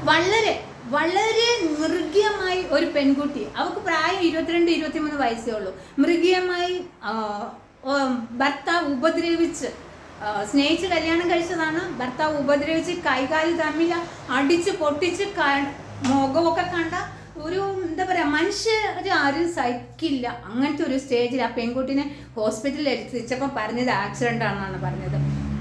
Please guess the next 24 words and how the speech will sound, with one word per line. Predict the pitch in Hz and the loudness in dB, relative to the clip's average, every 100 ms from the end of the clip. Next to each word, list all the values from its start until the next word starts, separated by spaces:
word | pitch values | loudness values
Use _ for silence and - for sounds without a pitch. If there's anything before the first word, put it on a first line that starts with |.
| - - 240 | -6 -6 2
ആ, | 220 208 196 | 2 2 2
അതിനുശേഷം | 285 349 381 - 311 320 - 403 427 - 269 | 2 4 2 4 4 4 0 -2 -4 -4 -2
ഡോക്ടർ | 294 294 370 381 349 - | 0 0 -2 -4 -4 0
പരിശോധിച്ചു, | 294 294 339 320 320 | 0 0 2 2 0
ഡോക്ടർ | 381 294 285 285 339 339 262 | -2 2 2 0 0 0 0
അവരോട് | 262 285 302 | 0 0 0
സംസാരിച്ചപ്പോൾ | - 277 269 277 262 285 | 0 0 2 0 -2 -2
അവർ | 285 277 | 0 0
പറഞ്ഞു | 285 285 | 0 0
ഭർത്താവ് | 240 226 - 269 285 | 0 -2 0 0 0
ഉപദ്രവിച്ചതാണെന്ന് | 233 226 240 254 277 220 185 185 | -2 0 2 2 -2 -4 -4 -6
പറഞ്ഞു. | 180 175 - - - - - 277 | -8 -8 -10 -10 -10 -10 -4 -2
അവർ | 339 | 0
സ്നേഹിച്ച് | - 294 285 339 415 | 0 2 2 2 2
കല്യാണം | 330 302 339 359 | 2 2 2 2
കഴിച്ചതാണ്. | 320 359 311 294 311 | 0 0 0 0 2
ഭർത്താവ് | 285 277 320 | 2 2 2
എന്ന് | 339 349 | 4 2
പറഞ്ഞാൽ | 330 | 0
പത്തിരുപത്താറ് | 294 277 320 330 330 339 | 0 0 0 0 0 0
വയസ്സുള്ള | 311 285 339 285 | 0 0 0 2
ഒരു | 311 330 - - | 0 -2 -8 -4
ചെറിയ | 330 330 349 392 311 | 2 4 4 2 2
പയ്യനാണ്. | 247 254 285 226 196 | 2 2 2 2 -4